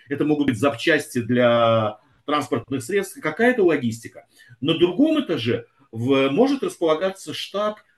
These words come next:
но не всего Хамаса, а штаб, например, исключительно спецподразделения, э, дельтапланов, вот этих, через которые пытались прорваться через воздух. Такие объекты,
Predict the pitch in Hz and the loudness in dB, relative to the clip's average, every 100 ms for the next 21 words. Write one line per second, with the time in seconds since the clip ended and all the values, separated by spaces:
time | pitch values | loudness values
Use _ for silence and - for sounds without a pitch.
0 | - 156 147 113 156 247 277 - 156 127 | -6 -2 -2 -2 -4 -4 -4 -6 -4 -2
1 | 113 120 117 135 143 143 131 117 - 190 | -2 -4 -4 0 0 0 -2 -8 -8 -4
2 | 214 196 143 131 143 175 - - - 160 | -4 -4 -4 -2 0 -2 -4 -14 -8 -6
3 | - 160 160 226 214 160 139 135 - 147 | -4 -4 -2 -6 -4 -4 -4 -6 -6 -4
4 | 147 - 120 127 113 127 165 220 170 131 | -4 -4 -4 -2 -2 0 0 0 -2 -2
5 | 113 - _ - 123 120 120 117 117 117 | -4 -12 _ -2 0 2 2 2 2 0
6 | 117 - - 156 156 113 95 - 98 92 | 0 0 -2 -4 -2 -2 -4 -10 -14 -14
7 | - - 110 - 123 131 135 123 120 135 | -16 -12 -10 -6 -4 -2 -2 -2 -4 -2
8 | 117 113 117 110 120 113 - 110 - 113 | -2 -2 -2 0 0 -2 -6 -10 -6 -4
9 | 104 98 95 104 _ _ _ - 120 113 | -4 -8 -10 -12 _ _ _ -6 -2 -2
10 | 98 - _ _ _ _ _ - 151 - | -4 -12 _ _ _ _ _ -2 -2 -2
11 | 226 214 185 - - 143 127 127 254 - | -2 2 0 -2 -4 -4 -2 -2 -2 -2
12 | - 110 | -4 -4